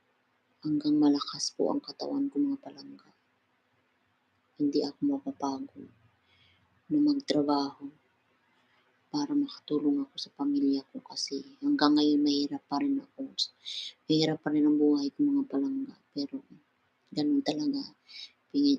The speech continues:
pinanganak tayo ng mahirap, eh, ganun talaga siguro ang buhay, mga palangga. Pero tayo naman, mga Pilipino, ay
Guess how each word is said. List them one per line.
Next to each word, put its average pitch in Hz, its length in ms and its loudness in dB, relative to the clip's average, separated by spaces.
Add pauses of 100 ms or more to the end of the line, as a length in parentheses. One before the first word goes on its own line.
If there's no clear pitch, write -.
pinanganak 147 560 4
tayo 147 240 -6
ng 143 160 0
mahirap, 139 560 -4
eh, 127 140 -2
ganun 131 340 0
talaga 135 380 -8
siguro 127 400 -2
ang 131 160 2
buhay, 127 320 -2
mga - 260 -4
palangga. 127 400 -20 (160)
Pero 143 240 -8 (1400)
tayo 151 220 6 (100)
naman, 143 240 0
mga 147 260 6
Pilipino, 139 640 -2
ay - 400 -10